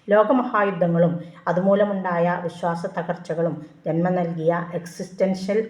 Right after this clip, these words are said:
ക്രൈസിസ് അഥവാ അസ്തിത്വവ്യത യൂറോപ്പിൻ്റെ സാഹിത്യ സാംസ്കാരിക മേഖലയുടെ ലാ-, ലാവണ്യ ദർശനങ്ങളെ ആക്രമിച്ചു തുടങ്ങിയത് ആയിരത്തി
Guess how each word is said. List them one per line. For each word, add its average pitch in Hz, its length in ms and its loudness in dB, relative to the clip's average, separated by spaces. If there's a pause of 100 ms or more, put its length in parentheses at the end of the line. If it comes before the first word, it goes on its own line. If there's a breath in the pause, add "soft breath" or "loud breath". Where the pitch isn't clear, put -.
ക്രൈസിസ് 170 500 0 (100)
അഥവാ 160 240 -4 (180)
അസ്തിത്വവ്യത 180 760 -2 (480 loud breath)
യൂറോപ്പിൻ്റെ 175 560 4
സാഹിത്യ 170 520 -2
സാംസ്കാരിക 170 640 -4 (100)
മേഖലയുടെ 160 640 -2
ലാ-, 160 220 -4 (160)
ലാവണ്യ 175 500 0
ദർശനങ്ങളെ 165 600 -4 (380 loud breath)
ആക്രമിച്ചു 196 520 -2
തുടങ്ങിയത് 160 440 0 (100)
ആയിരത്തി 175 320 -2